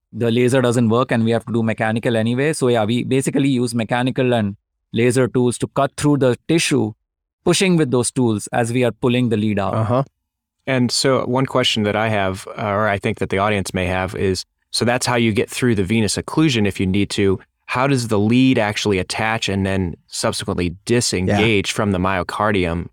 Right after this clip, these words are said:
Speaker 3: Um,
Speaker 2: Yeah.
Speaker 3: how is that accomplished?
Speaker 1: Yeah, so basically we, as we keep going through these le-, uh, through, with these tools, right? It's like a thirteen or fourteen French sheath, you know, based on the type of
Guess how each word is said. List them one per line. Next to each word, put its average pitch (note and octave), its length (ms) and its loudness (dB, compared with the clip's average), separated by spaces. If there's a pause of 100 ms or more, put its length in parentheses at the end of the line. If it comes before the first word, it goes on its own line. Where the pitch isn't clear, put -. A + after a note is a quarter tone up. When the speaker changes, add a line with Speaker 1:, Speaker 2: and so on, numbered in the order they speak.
Speaker 3:
Um, F2 340 -2
Speaker 2:
Yeah. B2+ 180 2
Speaker 3:
how A2 180 0
is G2+ 120 0
that G2 160 0
accomplished? - 580 -8 (460)
Speaker 1:
Yeah, E3 300 2
so G3 200 2
basically A3+ 580 0
we, F3 400 0 (260)
as F3+ 320 0
we F#3 160 0
keep F3 340 -2
going E3+ 380 0
through E3 240 0
these C#3 500 -2
le-, C3+ 460 0
uh, B2 140 0 (100)
through, C3+ 200 -2
with B2 200 -2
these C#3+ 240 0
tools, C3+ 420 2
right? A#2+ 260 0
It's A#2 200 -6
like B2 180 -2
a A2 260 0 (440)
thirteen B2+ 520 2
or A#2 140 2
fourteen B2+ 400 0
French A#2+ 300 0
sheath, A#2+ 300 -2 (280)
you - 100 -4
know, A#2 120 0
based A#2 280 0
on A2 260 -2 (220)
the A#2 100 -4
type A2+ 220 0
of A2+ 260 -4